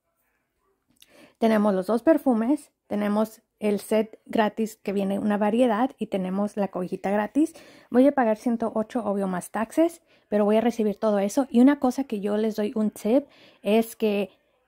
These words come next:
mira, por ejemplo, voy a recibir los dos, voy a dar un perfume gratis, pero voy a recibir estas cositas gratis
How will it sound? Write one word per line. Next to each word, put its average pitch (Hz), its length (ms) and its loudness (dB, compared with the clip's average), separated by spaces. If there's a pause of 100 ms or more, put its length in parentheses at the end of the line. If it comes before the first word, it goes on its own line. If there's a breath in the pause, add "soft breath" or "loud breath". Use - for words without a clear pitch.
mira, 208 280 2
por 214 120 -2
ejemplo, 202 360 -4 (540)
voy 233 220 4
a 294 40 6
recibir 285 340 4
los 240 160 0
dos, 247 200 0
voy 220 120 0
a 214 140 4
dar 214 320 -4
un 208 120 0
perfume 202 360 -2
gratis, 208 380 0
pero 214 140 0
voy 208 120 2
a 214 40 2
recibir 233 320 2
estas 233 260 -4
cositas 214 400 -6
gratis 202 400 0